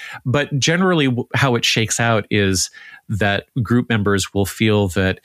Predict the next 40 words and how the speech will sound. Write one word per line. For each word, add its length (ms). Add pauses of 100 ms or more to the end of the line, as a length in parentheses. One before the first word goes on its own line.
(320)
you 100
know, 300
if 380
the 160
leader 420
is 400
removed 560
or 160
if 100
they're 120
sanctioned 560
in 100
some 240
way, 400 (320)
that, 420
uh, 140
somehow 540
everything 400
will 180
improve. 600
But 100
the 80
problem 440
is, 200
is 140
that 120
the 80
group 320
has 180
emerged, 540 (380)
uh, 240
in 100
a 40
kind 300
of 300 (480)
immersive, 800 (640)
you 160
know, 140
networked 640
dynamic 760